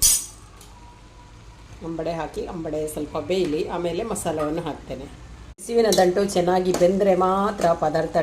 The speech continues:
ಟೇಸ್ಟ್ ಆಗೋದು. ಕೆಲವೊಮ್ಮೆ ಗಟ್ಟಿ ಗಟ್ಟಿ ಉಳಿತದೆ, ಆ ಥರ ಉಳಿದ್ರೆ ಅಷ್ಟು ಒಳ್ಳೆಯದಾಗೋದಿಲ್ಲ. ಇವತ್ತು ನೋಡಿ, ಇದು ಕೆಸುವಿನ ದಂಟು ಚೆನ್ನಾಗಿ ಬೆಂದಿದೆ.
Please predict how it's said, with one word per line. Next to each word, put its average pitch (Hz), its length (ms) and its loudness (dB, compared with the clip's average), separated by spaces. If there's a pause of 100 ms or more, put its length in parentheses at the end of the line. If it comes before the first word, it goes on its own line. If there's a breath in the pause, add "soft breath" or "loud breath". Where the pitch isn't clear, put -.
ಟೇಸ್ಟ್ 233 360 4
ಆಗೋದು. 151 300 0 (220)
ಕೆಲವೊಮ್ಮೆ 180 500 4 (100)
ಗಟ್ಟಿ 165 240 0
ಗಟ್ಟಿ 185 240 2
ಉಳಿತದೆ, 160 400 0 (120)
ಆ - 20 -2 (120)
ಥರ 185 100 2 (100)
ಉಳಿದ್ರೆ 180 300 2
ಅಷ್ಟು - 180 -6
ಒಳ್ಳೆಯದಾಗೋದಿಲ್ಲ. 147 560 0 (540 loud breath)
ಇವತ್ತು 180 320 0
ನೋಡಿ, 151 200 0
ಇದು 160 160 -4
ಕೆಸುವಿನ 165 400 -2
ದಂಟು 151 200 -4 (100)
ಚೆನ್ನಾಗಿ 156 420 -4
ಬೆಂದಿದೆ. 160 400 -2